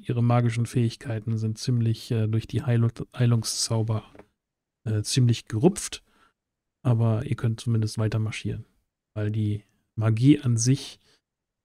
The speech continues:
äh, auf die körperlichen Eigenschaften nur dann wirklich au-, überschwenkt, wenn,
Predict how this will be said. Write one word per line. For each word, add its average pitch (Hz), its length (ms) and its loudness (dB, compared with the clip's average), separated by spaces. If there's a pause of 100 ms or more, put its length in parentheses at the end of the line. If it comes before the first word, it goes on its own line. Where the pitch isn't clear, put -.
(260)
äh, 107 400 0
auf 107 160 -4
die 107 140 -4
körperlichen 123 640 2
Eigenschaften 113 640 0
nur 127 160 6
dann 117 340 4
wirklich 113 420 -2
au-, 110 240 0
überschwenkt, 110 760 0
wenn, 107 400 -2